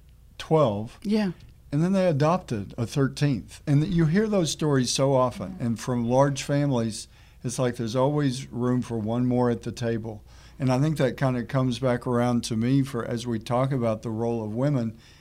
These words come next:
Speaker 1: who's providing for that table?
Speaker 2: Mm-hmm.
Speaker 1: Certainly, you know, the traditional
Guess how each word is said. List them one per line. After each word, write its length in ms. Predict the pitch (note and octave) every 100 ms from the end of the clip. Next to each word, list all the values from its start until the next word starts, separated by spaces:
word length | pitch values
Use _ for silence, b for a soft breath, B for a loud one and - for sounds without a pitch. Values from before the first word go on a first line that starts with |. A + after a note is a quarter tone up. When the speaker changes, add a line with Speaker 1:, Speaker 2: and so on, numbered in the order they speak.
| b b -
Speaker 1:
who's 500 | E3 G#3 G3 - -
providing 580 | - C#3+ C3+ D3+ G3+ D3
for 140 | B2
that 240 | A2+ G2+
table? 340 | - G#2+ G2 A2
Speaker 2:
Mm-hmm. 80 | -
Speaker 1:
Certainly, 600 | - G3+ F3+ C3+ C3+ D#3+ B B B B
you 140 | C3
know, 240 | B2 G2+ C#3+
the 160 | C#3
traditional 880 | G2 - A#2 B2 B2 B2+ A#2 A2+ G#2+